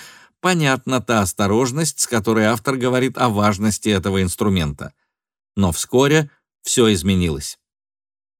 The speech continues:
Всего несколько месяцев спустя вышла другая информативная статья, и на этот раз слова «электронная почта» не были взяты в кавычки.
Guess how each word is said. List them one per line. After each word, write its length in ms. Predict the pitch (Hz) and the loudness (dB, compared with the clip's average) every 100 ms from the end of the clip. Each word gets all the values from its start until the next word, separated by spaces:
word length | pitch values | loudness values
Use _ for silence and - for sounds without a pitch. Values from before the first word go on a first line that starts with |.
| _ _ _ _ | _ _ _ _
Всего 260 | - - 190 | -8 0 2
несколько 460 | 190 175 180 143 156 | 2 0 -2 -2 0
месяцев 480 | 151 127 117 120 | 0 0 -2 -2
спустя 560 | - - 107 - 190 170 - - - | -2 -4 -2 0 0 0 -8 -20 -4
вышла 360 | 127 185 - 170 | 0 2 2 0
другая 520 | 156 196 151 85 80 | 2 2 2 0 0
информативная 760 | 85 98 101 104 107 101 95 95 | -2 -2 -2 0 0 0 0 -2
статья, 540 | - 92 - 87 90 - - | -2 -6 -2 -4 -4 -10 -10
и 100 | - | -2
на 140 | 104 98 | 2 2
этот 240 | 131 160 | 0 -2
раз 240 | 151 151 - | -2 -2 -2
слова 440 | 120 117 123 120 | 0 0 0 0
«электронная 720 | - 123 110 127 127 127 117 | 0 0 0 0 0 2 0
почта» 580 | 98 - 98 - 156 165 - _ _ | 0 -2 -2 -2 -4 -4 -8 _ _
не 260 | 127 151 202 | -2 0 2
были 220 | 196 117 | 2 2
взяты 380 | 95 101 90 95 | 0 -2 -2 -4
в 80 | - | -6
кавычки. 560 | 101 85 76 - 85 | -4 -4 -6 -10 -18